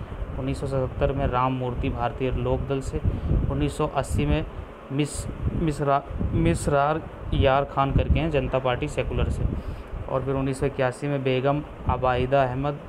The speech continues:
ये कांग्रेस की टिकट से, फिर वही, अ, उन्नीस सौ चौरासी में भी जीत दर्ज करती हैं बेगम आबाइदा अहमद नेशनल कांग्रेस से,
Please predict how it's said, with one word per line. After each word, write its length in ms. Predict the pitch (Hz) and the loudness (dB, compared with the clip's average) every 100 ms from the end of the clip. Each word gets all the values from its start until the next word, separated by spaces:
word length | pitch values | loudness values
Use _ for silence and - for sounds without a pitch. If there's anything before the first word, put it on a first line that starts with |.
| - | -4
ये 120 | 139 | -2
कांग्रेस 420 | 135 127 123 170 - | -2 -2 0 0 0
की 100 | 135 | -2
टिकट 240 | 131 143 | 0 -2
से, 220 | - 156 - - - - - - - | -2 -4 -4 -8 -10 -8 -8 -8 0
फिर 120 | 143 | 2
वही, 380 | 131 131 131 151 | 4 2 4 2
अ, 380 | 151 127 120 120 | 2 2 0 0
उन्नीस 200 | 131 135 | -2 -2
सौ 60 | 139 | -2
चौरासी 460 | 135 123 120 - | 0 0 0 0
में 160 | 143 135 | 0 0
भी 100 | 135 | -2
जीत 220 | 127 127 | -2 0
दर्ज 180 | 131 131 | 0 0
करती 300 | 135 127 135 | -2 -2 -4
हैं 100 | 135 | -2
बेगम 300 | 131 127 135 - - | 0 0 -2 -4 -6
आबाइदा 520 | 127 127 123 123 131 | -2 0 0 0 0
अहमद 320 | 123 127 151 156 - - - - | 0 -2 -4 -6 -14 -16 -16 -10
नेशनल 320 | 131 123 139 131 | -8 -6 -4 -2
कांग्रेस 400 | 127 127 131 127 | 0 0 0 -2
से, 200 | 160 | -6